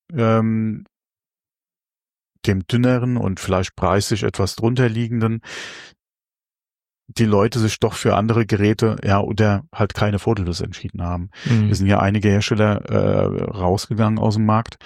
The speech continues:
Speaker 1: Ähm, ja, es ist, so viele sind's ja nicht mehr, die aktuell zumindest mal auch dann global irgendwo, äh, unterwegs sind, beziehungsweise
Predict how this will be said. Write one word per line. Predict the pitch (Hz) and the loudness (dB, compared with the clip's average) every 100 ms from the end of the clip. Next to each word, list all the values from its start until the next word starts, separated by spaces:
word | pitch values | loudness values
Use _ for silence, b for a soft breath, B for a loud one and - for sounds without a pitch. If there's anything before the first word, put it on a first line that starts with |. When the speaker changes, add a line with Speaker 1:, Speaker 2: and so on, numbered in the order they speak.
| B B B B - | B B B B -2
Speaker 1:
Ähm, | 120 101 101 101 - _ _ _ _ _ _ _ _ _ _ _ _ - | 0 2 2 0 -2 _ _ _ _ _ _ _ _ _ _ _ _ -2
ja, | 95 107 _ _ _ _ _ _ _ - | -2 -2 _ _ _ _ _ _ _ -10
es | 95 | -6
ist, | 104 101 - | -4 -4 -4
so | 107 104 113 | -4 0 0
viele | - 127 113 | 0 0 2
sind's | 95 127 - | 2 0 0
ja | |
nicht | 131 135 131 | -2 -2 -2
mehr, | 123 135 - | 0 -2 -2
die | 120 | -2
aktuell | 113 - 120 110 117 120 110 | -2 0 0 2 2 0 -2
zumindest | - 113 113 | 0 2 2
mal | 117 101 | 0 0
auch | 98 | 0
dann | - 95 | 0 -4
global | 82 101 110 113 110 117 143 - | -2 0 2 2 0 0 -2 -2
irgendwo, | 127 123 113 123 131 139 _ _ _ - | -2 0 0 0 0 -2 _ _ _ -2
äh, | 117 117 117 | 2 4 2
unterwegs | 113 120 117 110 - | 0 0 0 0 -2
sind, | 120 | -4
beziehungsweise | 110 - 113 107 104 101 101 101 | -2 -2 -4 -2 0 2 2 0